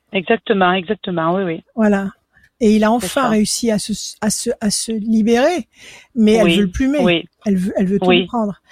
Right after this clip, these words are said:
Speaker 2: Alors là, il
Speaker 1: Oui.
Speaker 2: faut qu'il ait un excellent avocat. Ils sont mariés sous le régime de la communauté ou pas ?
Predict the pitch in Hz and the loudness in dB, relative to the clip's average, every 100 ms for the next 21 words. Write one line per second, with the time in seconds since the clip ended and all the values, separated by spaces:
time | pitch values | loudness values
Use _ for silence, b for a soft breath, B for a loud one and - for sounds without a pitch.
0 | B B - 214 214 302 392 240 - 214 | B B -2 2 4 2 2 0 0 0
1 | 208 202 285 - - 262 294 247 208 202 | 2 2 0 -2 -2 -2 -2 -2 0 -2
2 | 202 - - 220 262 254 254 277 - 233 | -2 -4 -2 0 2 2 2 0 0 0
3 | 247 254 233 233 254 233 240 233 302 220 | 2 2 2 0 2 2 2 0 -4 -4
4 | 196 175 | -6 -8